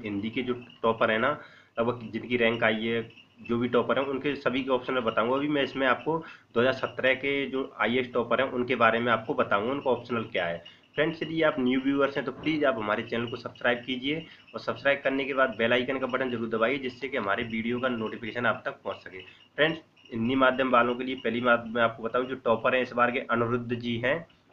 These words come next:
जो कि हिंदी माध्यम के टॉपर हैं। ये friends बिहार के रहने वाले हैं। कहाँ के रहने वाले हैं? बिहार के। लेकिन इनकी education फ्रेंड यूपी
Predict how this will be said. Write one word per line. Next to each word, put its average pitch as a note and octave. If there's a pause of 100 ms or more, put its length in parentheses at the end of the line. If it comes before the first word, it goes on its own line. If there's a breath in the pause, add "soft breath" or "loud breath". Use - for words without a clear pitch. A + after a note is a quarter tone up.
जो A2+
कि A#2+
हिंदी G#2+
माध्यम G#2
के D3
टॉपर F2+
हैं। E2 (420 soft breath)
ये D3
friends D3+
बिहार A2+
के B2
रहने A2
वाले G2+
हैं। G#2
कहाँ G#2+
के A2+
रहने B2
वाले B2+
हैं? E3+
बिहार G#2+
के। F2+ (300 loud breath)
लेकिन C3
इनकी E3
education D3
फ्रेंड C#3+
यूपी B2+